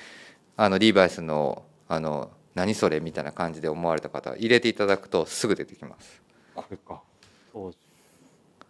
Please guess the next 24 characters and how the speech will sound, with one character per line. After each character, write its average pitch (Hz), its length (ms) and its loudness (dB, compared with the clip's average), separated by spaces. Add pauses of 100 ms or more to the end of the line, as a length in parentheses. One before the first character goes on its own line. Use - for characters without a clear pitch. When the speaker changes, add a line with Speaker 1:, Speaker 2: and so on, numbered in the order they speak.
(2000)
Speaker 1:
あ 67 300 -14
ー、 - 40 -20
こ - 140 -8
れ 82 140 -10
ね。 98 380 -4 (300)
Speaker 2:
十、 127 220 -6 (260)
に-、 123 180 -12
こ - 120 -8
れ 127 60 -2
二 123 140 0
千 151 420 2 (120)
十 143 320 2
二 165 140 6
年 107 220 4
っ - 20 -8
て 92 120 -10
な 92 100 -2
っ - 40 -6
て - 200 -16
る 85 120 -14
ん 80 60 -18 (120)
で、 90 220 -2
Speaker 1:
う 80 60 -10
ん。 76 200 -16